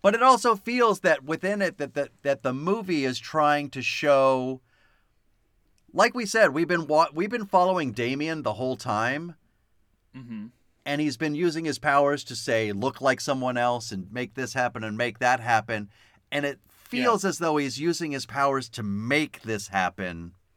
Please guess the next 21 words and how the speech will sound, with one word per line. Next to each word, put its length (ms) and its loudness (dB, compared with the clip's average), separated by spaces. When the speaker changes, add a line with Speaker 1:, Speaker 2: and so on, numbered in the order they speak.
Speaker 1:
And 220 -6
that 220 6
Speaker 2:
Mm-hmm. 60 -20
Speaker 1:
felt 260 2
very 380 2
insidious. 960 -6
Speaker 2:
Right. 280 -12
Speaker 1:
And 240 -2
so 300 -2
in 200 -2
that 340 6
way, 480 2
it, 200 -6
to 100 -8
me, 220 -4
it's 180 -4
the 100 -4
turn 420 0
of 140 -2
the 80 -4
movie 560 -4